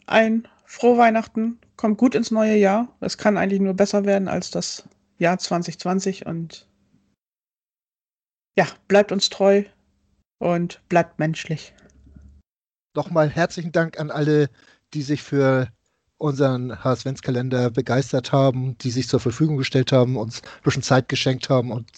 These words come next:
Speaker 2: ihre Momente mit uns geteilt haben. Ganz herzlichen Dank an dich, Florian, dass du wieder mal dabei warst.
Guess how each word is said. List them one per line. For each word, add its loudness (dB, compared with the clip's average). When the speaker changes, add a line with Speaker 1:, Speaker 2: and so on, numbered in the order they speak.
Speaker 2:
ihre 0
Momente 0
mit -4
uns -6
geteilt 0
haben. 4
Ganz 2
herzlichen 0
Dank 0
an -8
dich, 2
Florian, 2
dass -2
du -4
wieder 0
mal 2
dabei 2
warst. 0